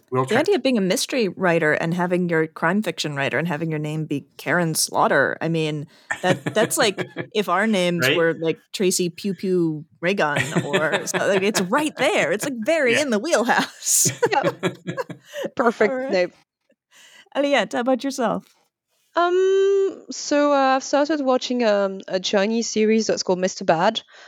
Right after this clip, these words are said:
Speaker 2: Okay.
Speaker 3: Um, it's on Viki, uh, and basically the, it's a kind of romantic comedy with elements of fantasy. Um, and basically the premise of that is the main character is a woman, um, who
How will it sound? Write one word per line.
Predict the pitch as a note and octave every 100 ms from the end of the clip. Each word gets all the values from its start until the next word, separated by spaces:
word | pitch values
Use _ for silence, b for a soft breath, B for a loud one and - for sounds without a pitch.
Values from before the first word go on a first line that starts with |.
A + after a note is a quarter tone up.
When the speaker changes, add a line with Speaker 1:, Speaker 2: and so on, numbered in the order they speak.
| B - -
Speaker 2:
Okay. | F#3 F3 F3
Speaker 3:
Um, | E3+ E3+ F3 -
it's | G3 G3
on | F#3
Viki, | F3+ F3 G3+ G#3 C4 B B - -
uh, | G3+ F3+ F3+ G3
and | F#3+
basically | G3 G#3 - A3+
the, | G3+ G3 F3+ F3 F3 F3 F3 F3
it's | - -
a | G3
kind | G3+ G3
of | F3+ _ _ _ _ _ _ _ _ _
romantic | G3 F#3 F#3 F#3+ G#3 - A#3+ -
comedy | A3+ A#3 A#3 C4
with | C4 A3+
elements | G#3 G#3+ A#3
of | A#3
fantasy. | - G3 B3+ D4 F4 G4 B B -
Um, | A3+ G3+ F#3+ F#3+ F#3 F#3+ F#3+ F#3+
and | G3
basically | F#3 G3+ B3
the | G#3
premise | - F3+ F#3+ -
of | G3+
that | G#3+ G#3
is | F#3+
the |
main | E3+ F3+
character | F#3 G3 G#3 - G#3 G3+ G3 G3
is | - F3+ F3 F3 -
a | F3+ E3+
woman, | E3 E3+ F3 F3+ F3 F3 F3 -
um, | - E3+ F3 E3+ E3+ - B B B - -
who | F3 E3 E3 E3+ E3+